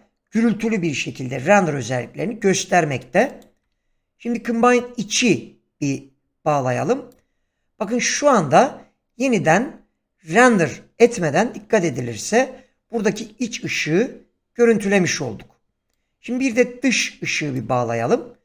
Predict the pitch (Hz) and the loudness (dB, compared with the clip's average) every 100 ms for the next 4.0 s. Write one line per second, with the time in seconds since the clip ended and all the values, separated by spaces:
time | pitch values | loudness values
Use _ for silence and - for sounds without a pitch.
0 | _ _ _ - 226 170 139 123 - 214 | _ _ _ 2 2 4 0 -2 -6 -8
1 | 233 220 190 175 220 175 135 120 175 202 | -6 -2 0 2 0 0 -2 0 2 4
2 | 196 202 202 135 151 269 - _ _ _ | 2 0 0 0 2 0 -4 _ _ _
3 | _ 254 - - - 151 143 127 226 - | _ -4 -4 -4 -6 -6 -2 4 4 2